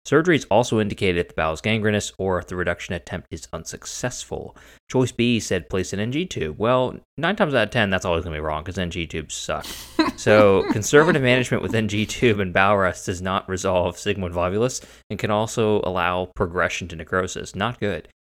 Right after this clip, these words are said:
Speaker 2: Mm-mm.
Speaker 1: Choice C was reduction barium enema. Probably n-, also not a good idea in
Speaker 2: Mm-mm.
Speaker 1: general in E D.
Speaker 2: Mm-mm.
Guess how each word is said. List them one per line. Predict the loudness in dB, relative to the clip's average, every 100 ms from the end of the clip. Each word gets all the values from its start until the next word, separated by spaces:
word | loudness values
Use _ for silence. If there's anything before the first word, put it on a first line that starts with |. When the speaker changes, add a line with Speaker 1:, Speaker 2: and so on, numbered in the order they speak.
| _
Speaker 2:
Mm-mm. | -4 -2
Speaker 1:
Choice | 2 2 2
C | -2 0 0
was | 4 6 6 4
reduction | 0 0 0 -4 -4
barium | 0 0 0 -2 -4
enema. | -6 -4 -6 -8 0
Probably | 2 4
n-, | 0
also | 0 -2 0 -4
not | -4 -4
a | -4
good | -4 0
idea | 2 0 0 -2
in |
Speaker 2:
Mm-mm. | 0
Speaker 1:
general | 0 -2 0
in | 0
E | 0
D. | 0
Speaker 2:
Mm-mm. | 0 -2